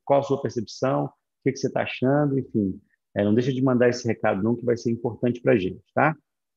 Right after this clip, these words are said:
Então, continuando aqui esse processo, é, a gente vai falar agora do aspecto tecnológico. Então, a gente estabeleceu os nossos indicadores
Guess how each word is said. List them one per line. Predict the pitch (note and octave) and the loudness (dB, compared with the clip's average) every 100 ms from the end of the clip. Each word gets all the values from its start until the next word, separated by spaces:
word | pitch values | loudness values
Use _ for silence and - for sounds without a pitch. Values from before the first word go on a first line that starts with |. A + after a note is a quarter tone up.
| _ _ _ - | _ _ _ -8
Então, | G2+ D3 E3 C#3 A2+ | 2 6 8 8 4
continuando | - C#3 C3+ B2+ A2 D3 E3 A2 | 4 2 6 4 6 6 4 4
aqui | - C#3+ C#3+ | 0 0 0
esse | - | 0
processo, | - F#2 - C#3+ C3 - _ _ _ _ _ - | -6 -6 0 0 0 -6 _ _ _ _ _ -4
é, | G#2 G#2 G#2 G2+ G2 F#2+ F#2 F2+ - _ _ | 0 2 2 2 2 0 0 -4 -8 _ _
a | G2 | -6
gente | F#2 B2 B2 | -2 -2 -2
vai | A2 A#2+ A#2 A#2 G#2+ G#2 G2 F#2 - | -2 0 2 0 0 0 -2 -6 -2
falar | A#2+ A#2+ | 2 2
agora | A#2 A2+ B2+ | 2 2 2
do | A#2+ A2 B2 | 0 -2 -2
aspecto | C#3+ - - C3 - | -4 -2 0 0 0
tecnológico. | C3+ - E3 B2 F2+ - A2 | -6 -4 -6 -6 -10 -10 -4
Então, | D3 | 2
a | E3+ | 2
gente | E3+ F3 | 2 -2
estabeleceu | D#3+ F#3 D#3+ C3 G#2 - D#3 C3+ G2 - _ _ _ - | -4 -2 0 0 0 -2 0 0 -2 -10 _ _ _ -2
os | A#2 G2+ | -2 2
nossos | C3 C3 | 0 0
indicadores | A#2+ A2+ A#2+ G#2+ G#2 C3 E3+ - _ | -6 -4 -2 0 0 0 -2 -8 _